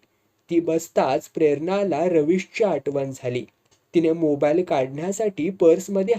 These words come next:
हात घातला. संपूर्ण पर्स शोधली, पण मोबाईल कुठेच नव्हता. तिने पुन्हा एकदा पर्समध्ये हात घालून मोबाईल शोधला, पण त्यात मोबाईल असता तर सापडला असता ना. अरे बापरे,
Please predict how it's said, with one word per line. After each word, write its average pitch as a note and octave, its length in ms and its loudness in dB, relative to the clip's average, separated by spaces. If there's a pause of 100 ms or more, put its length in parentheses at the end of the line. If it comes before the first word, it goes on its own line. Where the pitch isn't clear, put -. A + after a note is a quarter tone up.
हात E3 200 -2
घातला. C3 460 -6 (500)
संपूर्ण E3+ 560 0 (140)
पर्स F3+ 240 4
शोधली, C3+ 500 -6 (340)
पण C#4+ 100 4
मोबाईल A#3+ 420 4
कुठेच G3+ 480 2
नव्हता. C3 460 -2 (460)
तिने F#3 180 4
पुन्हा E3 480 0
एकदा E3 380 -2
पर्समध्ये E3+ 680 0
हात F3 260 -4
घालून G3 520 -2
मोबाईल E3 460 0
शोधला, C#3+ 560 -2 (440)
पण D#3+ 180 4
त्यात D#3+ 340 -2
मोबाईल D#3+ 480 0
असता F3 420 -2
तर G3 180 -4
सापडला F3+ 680 -2
असता E3 440 -4
ना. D#3+ 180 -4 (340)
अरे E3+ 220 6
बापरे, B2 500 -2